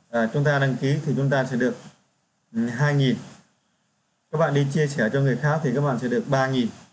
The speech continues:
Thì nếu một ngày, trong vòng một ngày các bạn mà chia sẻ cái mạng xã hội này đến được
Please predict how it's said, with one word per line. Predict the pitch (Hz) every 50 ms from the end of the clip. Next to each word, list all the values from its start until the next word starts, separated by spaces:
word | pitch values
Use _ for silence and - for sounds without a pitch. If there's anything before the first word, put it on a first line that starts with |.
| _ _ _ _ _ _ -
Thì | 123 117 117
nếu | 113 127 147
một | 165 165 147
ngày, | 139 135 135 - - - - - _ _ _ _
trong | - 143 143
vòng | 143 139 127 127
một | 123 120 113 117
ngày | 123 123 120 113 107
các | 143 147
bạn | 151 139 123 120
mà | 117 117 123 113 - - - - _ _ _ _ -
chia | 147 147 147
sẻ | 139 - 135 110 104 110
cái | 143 156
mạng | 156 147 127 110 -
xã | 135
hội | 127 139 135 120
này | 123 123 117 110
đến | 107 120 120 135 156 165 -
được | 156 143